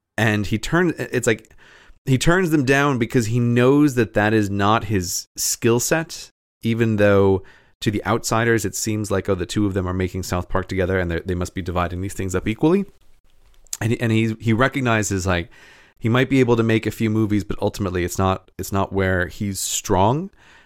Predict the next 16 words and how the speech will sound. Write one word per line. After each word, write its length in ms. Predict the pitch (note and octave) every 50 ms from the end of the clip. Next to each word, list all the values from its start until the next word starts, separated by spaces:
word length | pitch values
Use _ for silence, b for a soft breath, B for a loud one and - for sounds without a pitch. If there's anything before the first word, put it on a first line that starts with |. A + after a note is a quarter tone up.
| b b _ _ -
and 160 | G2+ G2 F#2+
it 80 | F#2 -
just, 200 | G#2+ F#2 - -
it 80 | A2
wouldn't 280 | G#2 G#2+ A#2+ A2+ A2 G#2+
really 180 | G#2+ G2 F#2
go 240 | F#2 F#2 F#2+ F#2+ G2
anywhere. 400 | G#2+ B2 C3 C3+ D3+ E3 E3+ E3 B B B B B B -
And 60 | A#2+
I 20 |
thought, 140 | A#2+ C3 A2
like, 120 | A2 A2+
man, 280 | B2 C3+ C3+ C3 B2+ A#2+ -
that 280 | B2+ B2+ C#3 D3+ D#3+
is 180 | - D3+ C3+ A2+
just, 380 | - B2+ A#2+ - - - -